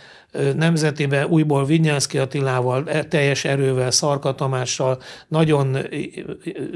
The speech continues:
nagyon jók a zenék, nagyon jól indul a program, ö, gondolom fiatalokkal, ö, szuper színész palántákkal, és egy érett táncegyüttesen megyünk bele ebbe a munkába.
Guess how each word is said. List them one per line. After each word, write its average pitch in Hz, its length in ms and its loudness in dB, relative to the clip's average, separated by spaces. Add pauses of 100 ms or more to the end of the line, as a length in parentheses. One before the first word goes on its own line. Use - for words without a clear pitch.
(100)
nagyon 143 460 2
jók 139 340 0
a 135 60 0
zenék, 139 580 2 (340)
nagyon 143 300 2
jól 135 280 4
indul 156 360 4
a 131 100 2
program, 131 640 0 (400)
ö, 135 140 -2 (140)
gondolom 143 680 2
fiatalokkal, 143 1200 2
ö, 170 60 -8 (260)
szuper 135 680 0
színész 143 760 -2 (100)
palántákkal, 135 920 2 (240)
és - 100 -8
egy 135 140 -4
érett 143 380 2
táncegyüttesen 143 920 0
megyünk 135 280 0
bele 135 180 2
ebbe 127 180 0
a 127 60 0
munkába. 160 640 2